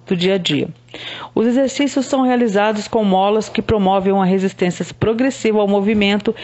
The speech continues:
iniciando sempre com cargas menores, respeitando o limitar de dor e a amplitude de movimento, ou o uso das molas associadas ao alongamento axial, que vai minimizar a compressão articular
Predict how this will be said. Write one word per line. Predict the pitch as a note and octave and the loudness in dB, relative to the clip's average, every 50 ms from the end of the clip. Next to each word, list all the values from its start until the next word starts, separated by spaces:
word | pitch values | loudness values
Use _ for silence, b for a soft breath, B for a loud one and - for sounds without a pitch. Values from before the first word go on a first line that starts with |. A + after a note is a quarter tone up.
| B B B B B | B B B B B
iniciando | A#3 A#3 A3+ A#3+ A3+ - - A#3+ A3+ A#3 A#3 | 0 0 2 0 -2 0 0 0 0 2 0
sempre | B3 - - - - A#3 A#3+ C4+ - - B3+ | -2 -2 -4 -2 0 0 0 0 0 -2 -2
com | - B3 A#3 G#3 | -2 -2 -2 0
cargas | - G3+ G3 G3 G3 G3 G#3 F#3+ G3+ | 0 0 2 2 2 0 0 0 0
menores, | G#3+ A#3+ B3 A#3 G#3+ G3+ G3+ G#3 G#3 G#3+ G#3+ - B B B B B B | 0 2 2 2 2 2 2 2 0 0 -2 -6 B B B B B B
respeitando | G#3+ A3+ - - B3 A#3+ A3+ A#3 G#3+ G#3 G#3 | -2 -2 -2 0 -2 0 0 0 0 2 2
o | G#3 | 2
limitar | G#3+ A#3 A3 B3 C4 C4 - A3 G#3+ G#3+ | 2 2 2 0 0 0 0 0 2 2
de | G#3 G#3+ A#3+ | 2 0 0
dor | G3 F#3 G3+ G3+ G#3+ A3+ G#3+ | 0 0 0 2 0 0 -2
e | - F3+ F#3+ G3+ | 0 0 0 2
a | G#3 | 2
amplitude | A3 A3+ A3 - B3 - - - F#3 F#3+ G3+ G3 F#3 F#3+ F3 | 0 0 0 -2 -2 -2 -2 -2 0 0 0 0 0 0 0
de | F3+ G3+ | 0 2
movimento, | G3 G3 G3 F#3 A#3 G#3+ G3+ D#3+ D3 C#3+ - - - B B B B B B | 2 2 0 0 0 2 2 2 0 -2 -4 -8 -20 B B B B B B
ou | - D4+ D#4 C#4+ | 0 2 2 2
o | B3 A#3+ B3 | 2 2 2
uso | B3 A#3 A3+ | 2 0 2
das | G3+ A#3 A3+ G3 | 0 0 0 0
molas | G3+ G3+ G3+ G#3 G3+ - | 0 0 2 0 0 0
associadas | G3+ G3+ - - G#3 G3+ G3+ - F#3+ F3+ F3+ F#3 F3 | -2 -2 -2 -2 -2 -2 -2 0 0 0 2 2 2
ao | F#3+ F#3+ | 0 2
alongamento | F#3 F3+ F3+ F3 F3 F#3 F3 E3+ F3 F3 F3+ F3 - - - | 2 2 2 2 0 0 2 2 0 0 0 -2 -6 -4 -2
axial, | - F3 G#3+ - - - - - - F#3+ F#3 F#3 G3 G#3+ B B B B B B B | -2 -2 -2 -2 -6 -12 -6 -2 0 2 2 2 0 -2 B B B B B B B
que | B - G#3+ | B -4 -2
vai | F3 G#3+ G#3 G#3+ | 0 0 0 2
minimizar | G#3+ A3 A3 G#3+ A3 A3 A3+ G3+ F3 G3 F#3+ | 2 2 2 2 2 2 0 2 2 0 0
a | F#3+ | 0
compressão | F#3+ - G3+ F3+ - G3 F3+ - G3 F#3 | 0 -2 -2 0 0 -2 0 0 0 2
articular | F3+ F3+ - - - - F#3+ F3+ F3 F3 F#3 F#3+ | 2 0 -2 -4 -2 0 2 2 2 2 0 -2